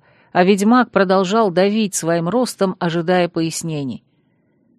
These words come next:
Как же мне сейчас не хватало каблуков! И чтобы стать повыше — а не ощущать себя маломеркой рядом с двухметровым истуканом, и чтобы дать ему в лоб,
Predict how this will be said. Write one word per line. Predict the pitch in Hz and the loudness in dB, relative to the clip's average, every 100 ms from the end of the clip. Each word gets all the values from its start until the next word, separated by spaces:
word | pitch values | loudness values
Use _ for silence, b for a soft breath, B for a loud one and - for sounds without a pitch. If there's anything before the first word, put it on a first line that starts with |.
| _ | _
Как | - 220 214 175 | 0 4 4 2
же | 190 | -2
мне | 180 190 | -2 -2
сейчас | 180 190 - 214 208 - | -2 -4 -2 0 0 -2
не | 202 | -4
хватало | 214 208 214 202 202 | 0 0 0 -2 -2
каблуков! | 196 202 214 214 240 220 156 - _ _ _ _ _ _ _ | -2 -2 -2 -2 -2 0 0 -6 _ _ _ _ _ _ _
И | 180 | -8
чтобы | 180 - 285 220 | -6 -2 -2 -2
стать | - 247 240 | -2 -2 -2
повыше — | - 185 220 285 - - _ b b | -2 -2 0 -2 -4 -10 _ b b
а | 165 | -2
не | 170 175 | 0 0
ощущать | - 185 - 214 - | -2 -4 0 0 0
себя | 170 170 | 0 0
маломеркой | 170 165 175 202 185 165 | 0 0 0 -2 -2 0
рядом | 185 170 165 | 0 0 -4
с | |
двухметровым | 151 180 - 185 214 202 160 - | -4 -4 -4 -4 0 0 0 -4
истуканом, | 175 - 165 240 247 143 - B B B | -8 -6 -4 0 0 -2 -8 B B B
и | 165 | -4
чтобы | - 226 214 | -2 2 4
дать | 220 247 - | 4 4 2
ему | 254 254 | 2 2
в | 190 | 2
лоб, | 180 202 170 | 2 2 0